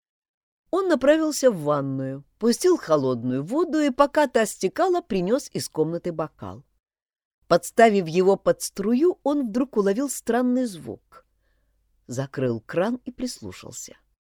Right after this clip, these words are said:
В первый момент ему показалось, что где-то неподалёку плачет ребёнок.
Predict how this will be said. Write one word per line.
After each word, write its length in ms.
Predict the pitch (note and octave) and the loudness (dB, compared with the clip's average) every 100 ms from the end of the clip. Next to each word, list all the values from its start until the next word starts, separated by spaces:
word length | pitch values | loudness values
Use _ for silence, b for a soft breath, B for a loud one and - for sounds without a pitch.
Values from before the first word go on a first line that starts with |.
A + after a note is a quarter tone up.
| _ _ _ _ _ | _ _ _ _ _
В 160 | - | -12
первый 400 | - A3 F3+ F3 | 4 6 8 6
момент 480 | F#3 G3+ B3+ F#4+ E4+ | 6 4 4 0 -2
ему 220 | F#3 G#3+ | 2 2
показалось, 720 | A#3+ A#3+ A#3 A3+ D#4+ D#4 C#4 | 2 0 0 2 2 2 0
что 260 | - - G#3+ | -4 -2 0
где-то 480 | E3+ D#3 D3 E4 D4+ | 0 -2 -2 -2 0
неподалёку 640 | B3+ A#3 G#3 G#3+ D4 D4 | 0 2 2 2 0 -4
плачет 420 | B3+ C4 B3 B3 | -2 -2 -2 -6
ребёнок. 680 | B3 A#3 B2+ F#2+ - - _ | -6 -6 -6 -8 -10 -20 _